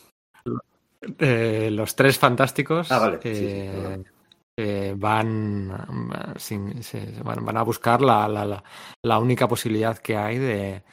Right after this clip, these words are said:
Speaker 1: de, de, de conseguir que el parto de Sue Storm, pues, vaya, vaya
Speaker 2: No acabe
Speaker 1: bien, ¿no?
Speaker 2: trágicamente,
Speaker 1: Y
Speaker 2: ¿no?
Speaker 1: este, este, este, el, el anual seis de los Cuatro Fantásticos,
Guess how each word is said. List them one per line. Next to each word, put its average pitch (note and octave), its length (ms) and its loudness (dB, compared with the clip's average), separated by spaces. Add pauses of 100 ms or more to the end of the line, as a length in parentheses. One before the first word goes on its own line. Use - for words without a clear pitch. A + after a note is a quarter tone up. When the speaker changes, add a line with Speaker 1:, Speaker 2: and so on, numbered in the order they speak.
(440)
Speaker 1:
de, G2 540 -6
de, F#2+ 480 -10 (460)
de - 80 -8
conseguir G#2+ 840 0
que A2+ 160 2
el G#2+ 160 2
parto A2 360 2
de A2 160 2
Sue A2+ 220 -4
Storm, B2 380 -4
pues, B2 220 -10
vaya, G2+ 480 -10 (220)
vaya G2 120 -6
Speaker 2:
No A#2+ 80 2
acabe C3 200 6
Speaker 1:
bien, A#2+ 100 4
¿no? - 20 2
Speaker 2:
trágicamente, F#2 600 -4
Speaker 1:
Y - 20 -2
Speaker 2:
¿no? G#2+ 80 2
Speaker 1:
este, G#2+ 360 -2 (760)
este, G#2 480 -4
este, G2+ 360 -6
el, F#2+ 260 -6
el G#2 100 -4
anual G#2 300 0
seis A#2+ 260 2
de A2 60 -4
los G#2+ 80 -6
Cuatro A2+ 180 2
Fantásticos, A2+ 640 -4